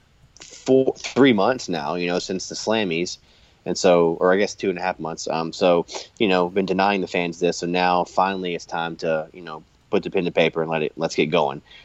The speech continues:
roll into WrestleMania. So Shawn goes to leave here and Taker says,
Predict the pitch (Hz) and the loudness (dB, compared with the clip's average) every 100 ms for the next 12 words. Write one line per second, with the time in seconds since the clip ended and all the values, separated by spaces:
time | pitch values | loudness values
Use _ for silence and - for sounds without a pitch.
0 | _ - 92 87 90 87 82 80 73 67 | _ 2 4 4 0 -2 -2 -6 -6 -4
1 | - 85 80 - - _ - 123 139 139 | 2 4 2 -4 -20 _ 0 2 4 2
2 | 127 107 104 107 101 110 101 92 110 95 | 0 -4 -4 -4 -4 -4 -4 -4 -4 -4
3 | 92 - 85 | -4 -4 -4